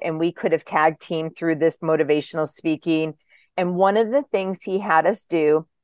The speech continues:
is talk about, everyone has a story. We don't ever, "I'm fine. I'm fine. Oh, how are you today?" "Fine, thanks. How are you?"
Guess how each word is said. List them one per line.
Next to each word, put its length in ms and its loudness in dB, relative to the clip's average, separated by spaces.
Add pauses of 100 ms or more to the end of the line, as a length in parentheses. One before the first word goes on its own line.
(300)
is 220 -2
talk 360 2
about, 440 6 (1040)
everyone 360 2
has 200 -2
a 60 -8
story. 420 -4 (540)
We 360 -2
don't 280 2
ever, 420 4
"I'm 140 0
fine. 360 2 (160)
I'm 140 -2
fine. 340 0
Oh, 120 0
how 120 2
are 100 4
you 120 -2
today?" 260 -4
"Fine, 240 0
thanks. 320 -4
How 160 -4
are 60 2
you?" 200 0